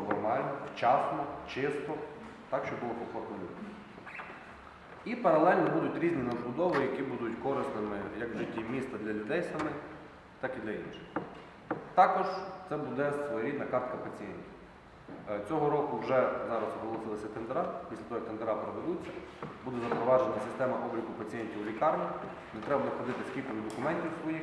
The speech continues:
рентгенів і всього іншого. Картка буде слугувати також карткою пацієнта, на якій, провівши яку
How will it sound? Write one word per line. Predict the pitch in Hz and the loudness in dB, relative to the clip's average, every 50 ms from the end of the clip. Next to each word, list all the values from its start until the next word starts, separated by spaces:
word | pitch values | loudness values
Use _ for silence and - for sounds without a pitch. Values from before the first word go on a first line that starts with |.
| - - | -4 -4
рентгенів | 107 104 104 - 123 135 135 135 120 107 101 | -2 -2 -2 -2 0 0 0 0 0 -2 -2
і | 104 | -4
всього | - - 113 - - 131 165 | -4 -6 -6 -4 -4 -2 -2
іншого. | 175 175 - 175 156 143 - - - - - - - - - - - - - | -2 -2 -4 -4 -6 -6 -6 -8 -10 -12 -12 -14 -14 -16 -18 -18 -6 2 6
Картка | 143 143 - - 117 | 6 6 6 4 0
буде | 113 117 113 117 117 | 0 -2 -2 -4 -4
слугувати | 113 110 110 123 127 127 - 117 | -4 -2 0 2 2 2 2 0
також | 113 - - - - - | -2 -2 -2 -4 -2 -2
карткою | 113 107 - - 104 95 | -2 -2 -2 -4 -6 -6
пацієнта, | - 104 - - - - 180 - - - - - - - - - - - - - - - - - - - - - - | -6 -6 -6 -4 -2 0 0 0 0 -2 -6 -8 -8 -12 -14 -16 -18 -18 -20 -20 -20 -20 -20 -16 -14 -14 -12 -10 -8
на | - | -8
якій, | 214 214 - 135 135 - - - 131 127 - - - - - - - - - - - - - - - - | -8 -6 -4 -4 -4 -4 -4 -6 -10 -12 -12 -14 -14 -16 -16 -16 -18 -18 -18 -18 -18 -18 -18 -18 -10 -6
провівши | 135 143 - 165 - - 147 135 | -2 0 2 2 2 2 2 0
яку | 131 131 131 | 0 0 0